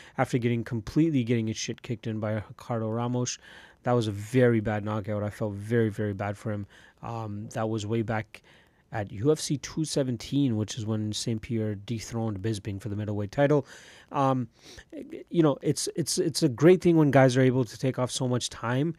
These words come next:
um, especially coming off of such a brutal K O. This is roughly about, uh, a year and a half that Amin Zahabi took off, so I'm very happy for him. Uh, I think this is a very bo-, very winnable fight for him here too.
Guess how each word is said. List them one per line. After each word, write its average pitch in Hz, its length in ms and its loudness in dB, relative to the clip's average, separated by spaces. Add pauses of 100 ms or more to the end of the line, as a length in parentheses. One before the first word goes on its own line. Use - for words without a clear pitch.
(300)
um, 117 240 -2
especially 123 360 -2
coming 123 260 -2
off 120 160 -2
of - 60 -12
such - 260 -4
a 127 40 -4
brutal 117 300 -2
K 117 260 0
O. 123 180 2 (360)
This 127 240 -2
is 127 180 4
roughly 123 280 2
about, 113 420 0
uh, 110 220 -2 (240)
a - 80 -6
year 117 300 0
and 113 100 0
a 104 40 -4
half 117 440 -4 (320)
that 120 160 0
Amin 113 220 -2
Zahabi 110 420 -2
took - 220 -6
off, 110 140 -2
so - 140 -8
I'm 110 120 -4
very 117 200 -2
happy 113 260 -4
for 110 160 -6
him. 120 240 -2 (340)
Uh, 120 80 0
I 120 160 0
think 139 200 -2
this 139 180 -2
is 131 100 0
a 135 40 4
very 139 240 4
bo-, 131 380 0
very 131 320 -2
winnable 123 380 0
fight 135 200 -2
for 127 120 -4
him 120 160 -2
here 123 140 0
too. 131 280 -2